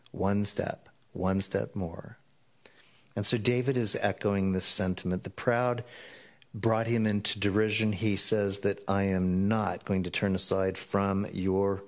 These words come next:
law, the way that you've taught me, the disciplines and obedience that I have been practicing up to this date.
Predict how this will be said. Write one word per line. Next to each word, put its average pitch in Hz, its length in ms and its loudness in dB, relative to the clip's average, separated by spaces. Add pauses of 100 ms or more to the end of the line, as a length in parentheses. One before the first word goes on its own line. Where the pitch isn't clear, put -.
(140)
law, 98 480 -2 (360)
the 95 100 -4
way 104 240 2
that 107 180 -2
you've 104 240 -4
taught - 380 -2
me, 92 300 -10 (1040)
the 98 180 2
disciplines 117 1300 2
and 101 120 2
obedience 98 840 2
that - 220 -2
I 92 120 2
have 90 320 -4
been 90 260 2
practicing 95 960 0 (500)
up 104 220 -2
to - 80 2
this 95 300 0
date. 92 540 -2